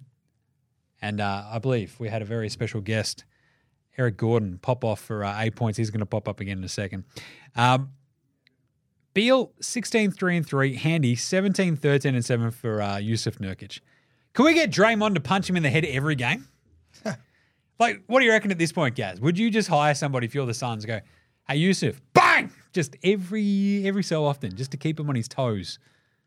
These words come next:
Speaker 1: just to get him fired up.
Speaker 2: Works in the N-, N H L, right?
Speaker 1: It does.
Speaker 2: Just get an enforcer. Just bring, bring enforcers into N B A. Is that what we're talking about?
Speaker 1: I love it. Let's go. And this is the problem with the Warriors.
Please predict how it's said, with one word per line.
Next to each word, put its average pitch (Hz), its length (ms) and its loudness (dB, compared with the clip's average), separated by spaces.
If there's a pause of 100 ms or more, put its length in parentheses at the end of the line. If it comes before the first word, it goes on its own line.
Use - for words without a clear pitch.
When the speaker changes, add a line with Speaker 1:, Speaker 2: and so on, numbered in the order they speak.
(120)
Speaker 1:
just - 140 -18
to - 40 -14
get 175 100 -2
him 156 100 2
fired 147 380 2
up. 135 260 -2
Speaker 2:
Works 147 220 -6
in 131 80 -4
the 117 40 -2
N-, 104 280 -4 (180)
N 123 100 -4
H 110 140 -8
L, 143 160 -6
right? 113 260 -8
Speaker 1:
It 135 100 -12
does. 196 440 -2
Speaker 2:
Just - 200 -14
get 160 120 -8
an 139 100 -6
enforcer. 147 640 -6
Just 170 420 -14
bring, 170 200 -4
bring 190 220 -4
enforcers 139 500 -2
into 120 180 -4
N 120 100 -2
B 113 120 -2
A. 104 80 -2
Is 95 160 -6
that 131 80 -6
what 143 80 -8
we're 120 60 -6
talking 123 220 -8
about? 180 160 -8
Speaker 1:
I 117 100 0
love 101 200 -4
it. 95 100 -12 (240)
Let's 139 140 -2
go. 123 260 4 (920)
And 214 120 2
this 247 160 4
is 196 120 -4
the 175 80 0
problem 170 220 4
with 147 80 0
the 127 60 -2
Warriors. 98 460 -6